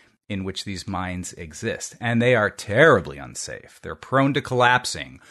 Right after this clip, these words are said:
Workers <laughs> become buried alive to die. They can't always get them out. People are seriously injured in landslides and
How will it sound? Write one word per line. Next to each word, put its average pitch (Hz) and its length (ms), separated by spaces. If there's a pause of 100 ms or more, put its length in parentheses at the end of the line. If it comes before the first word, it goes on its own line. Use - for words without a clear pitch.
(220)
Workers 117 480
<laughs> - 0
become 104 540
buried 120 560
alive 92 840
to 87 80
die. 95 540
They 69 120
can't 95 240
always 95 240
get - 240
them 98 240
out. 104 360 (220)
People 110 240
are 107 60
seriously 123 540
injured 107 320
in 101 220
landslides 110 840
and 82 100